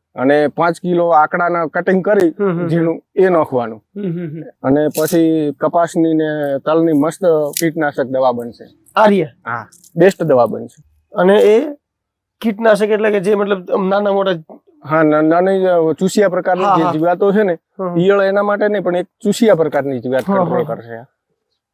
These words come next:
Speaker 2: અને રિઝલ્ટ સો ટકા મળે?
Speaker 1: સો ટ-, સો ટકા રિઝલ્ટ.
Speaker 2: વાહ, બહુ સારું કહેવાય હો.
Speaker 1: હમ.
Speaker 2: સરસ. મિત્રો, અ, આ ઉદયભાઈ હતા,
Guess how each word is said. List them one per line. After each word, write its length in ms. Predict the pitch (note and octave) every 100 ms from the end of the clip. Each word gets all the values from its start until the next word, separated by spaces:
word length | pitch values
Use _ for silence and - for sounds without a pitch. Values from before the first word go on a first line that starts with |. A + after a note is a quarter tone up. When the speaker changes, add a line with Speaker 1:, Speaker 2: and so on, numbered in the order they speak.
| _
Speaker 2:
અને 120 | E3 E3
રિઝલ્ટ 260 | E3+ G3
સો 140 | A#3 B3+
ટકા 200 | A#3 G#3
મળે? 160 | F3+
Speaker 1:
સો 160 | F#3+ G3+
ટ-, 180 | F3 D#3+
સો 140 | F3+ D#3+
ટકા 240 | D3 A#2+
રિઝલ્ટ. 340 | A#2 G#2+ A2 - _ _
Speaker 2:
વાહ, 120 | D3 - _ _ _ _ -
બહુ 120 | F#3
સારું 280 | F3 D#3 C#3
કહેવાય 200 | B2+ C3
હો. 140 | D#3 - _ _ -
Speaker 1:
હમ. 140 | C3+ A2 _ _ _
Speaker 2:
સરસ. 560 | - - F#3+ F3 - - _ _ _ _ - - _ -
મિત્રો, 500 | G#3 A#3 A#3 G#3+ - _ _ _ -
અ, 60 | F3 F3 E3+ - - _ _ _ _ _ _ -
આ 380 | F#3+ G3+ G#3 - _ _ _ _ _ _ _
ઉદયભાઈ 460 | A3+ G#3+ F#3 G3 F3+
હતા, 240 | F#3+